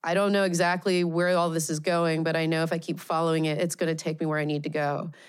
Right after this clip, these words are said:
And that has been my career in a nutshell, where I think at one point my husband was like,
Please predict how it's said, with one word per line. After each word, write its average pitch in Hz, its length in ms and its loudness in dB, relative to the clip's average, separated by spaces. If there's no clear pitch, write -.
And 170 120 -4
that 196 140 0
has 185 120 2
been 175 160 0
my 160 140 2
career 156 520 0
in 160 140 -2
a 156 60 0
nutshell, 151 680 -2
where 160 260 0
I 156 80 0
think 165 240 -2
at 170 100 -2
one 165 180 0
point 156 420 -2
my 170 100 -2
husband 165 360 0
was 156 140 -2
like, 151 220 -2